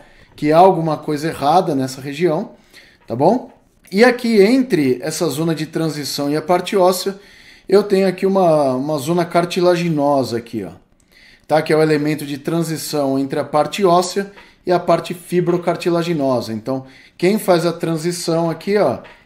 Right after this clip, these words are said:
é aquela placa cartilaginosa que tá em vermelho aqui, tá bom? Então, você tem que entender que entre o disco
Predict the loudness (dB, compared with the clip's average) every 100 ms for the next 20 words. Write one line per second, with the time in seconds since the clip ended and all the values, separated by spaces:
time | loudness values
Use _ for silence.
0 | -6 -4 0 0 0 2 0 0 -4 -2
1 | -2 -2 -2 0 -2 0 0 -2 -4 -6
2 | -8 -4 -4 0 0 0 -2 -4 -8 -12
3 | -8 -2 -2 -2 -10 -20 -20 -12 -4 -2
4 | 0 -2 -2 -2 -2 0 -2 -2 -4 0
5 | 0 0 0 0 -2 -6 -6 -12 -16